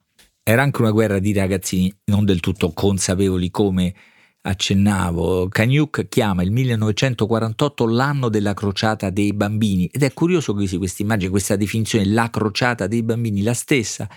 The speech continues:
che userà, usò Kurt Vonnegut per scrivere Mattatoio numero cinque,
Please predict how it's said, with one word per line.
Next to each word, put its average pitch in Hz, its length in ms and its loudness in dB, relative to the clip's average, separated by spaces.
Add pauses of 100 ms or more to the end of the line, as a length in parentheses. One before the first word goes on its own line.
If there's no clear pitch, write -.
(400)
che 120 180 2
userà, 123 640 0
usò 151 280 0
Kurt 104 300 -6
Vonnegut 117 540 -2
per 117 160 -2
scrivere 120 400 0
Mattatoio 117 600 0
numero 117 300 0
cinque, 107 600 0